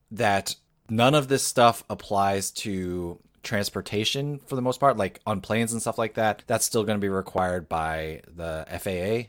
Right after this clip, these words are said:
Is that the government organization? So none of that has changed, but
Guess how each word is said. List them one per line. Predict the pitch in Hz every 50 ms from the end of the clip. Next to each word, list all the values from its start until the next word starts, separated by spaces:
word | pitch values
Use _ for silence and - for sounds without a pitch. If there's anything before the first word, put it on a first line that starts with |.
| - -
Is | - -
that | 95 85 - -
the | 92 92 90 92 90 85
government | - - 92 90 95 95 90
organization? | - 95 95 95 87 80 98 90 - - 98 95 92
So | - - 90 82 80 73 - - -
none | 110 123 131
of | 117
that | 101 104 101 101
has | 98 85 -
changed, | - - 78 73 69 67 69 - - -
but | 71 71 - - -